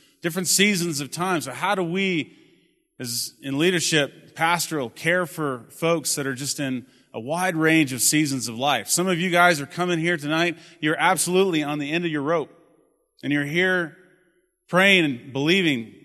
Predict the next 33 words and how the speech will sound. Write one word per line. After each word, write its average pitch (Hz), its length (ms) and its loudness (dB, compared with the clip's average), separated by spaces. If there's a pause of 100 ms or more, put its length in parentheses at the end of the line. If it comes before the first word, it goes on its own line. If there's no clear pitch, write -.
(640)
mostly 160 280 0
'cause 151 200 -2
your 151 80 0
wife 160 500 2 (220)
is - 120 -12
praying 151 320 0
and 139 80 -4
believing 131 540 -4 (560)
that 123 140 -6
you're 143 100 2
here 160 180 4
tonight 139 380 0 (540)
or 131 100 -8
something, 156 480 2 (400)
right? 156 380 2
<laughs> - 800 -12
And 139 80 0
other 196 160 6
guys 190 260 6
are 170 120 0
here 208 260 6
because 170 400 -2
you 175 80 0
are 208 180 4
strong. 165 380 0
You're 160 160 0
walking 170 580 2 (540)
in 139 60 -8
state 190 240 2
of 156 80 -6
grace 185 560 0
and 143 180 -10
just - 400 0